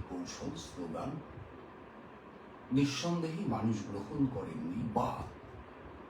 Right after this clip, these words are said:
বিজেপি এবং তৃণমূল কেন্দ্রীয় স্তরে যে বাইনারি নির্মাণ করেছিল, সেই ধর্মীয় বাইনারির বাইরে মানুষকে নিয়ে আসার ক্ষেত্রে আমরা আমাদের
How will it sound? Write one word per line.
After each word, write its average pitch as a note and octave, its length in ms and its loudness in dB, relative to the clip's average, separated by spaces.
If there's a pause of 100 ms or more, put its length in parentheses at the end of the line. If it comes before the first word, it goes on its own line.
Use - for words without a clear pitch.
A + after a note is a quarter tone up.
(120)
বিজেপি D#3+ 520 6
এবং C3+ 360 10
তৃণমূল B2 600 6
কেন্দ্রীয় A2 440 8
স্তরে B2 420 0 (120)
যে G#2+ 180 4
বাইনারি A2+ 520 4
নির্মাণ F#2 600 2
করেছিল, F2 640 -2 (1700)
সেই E3+ 340 6 (120)
ধর্মীয় D#3 460 8
বাইনারির A#2+ 680 6
বাইরে G#2+ 400 4
মানুষকে F#2+ 540 -2
নিয়ে F2 260 0
আসার F2 320 -4 (140)
ক্ষেত্রে - 400 -6 (1160)
আমরা G2 280 2
আমাদের B2+ 380 0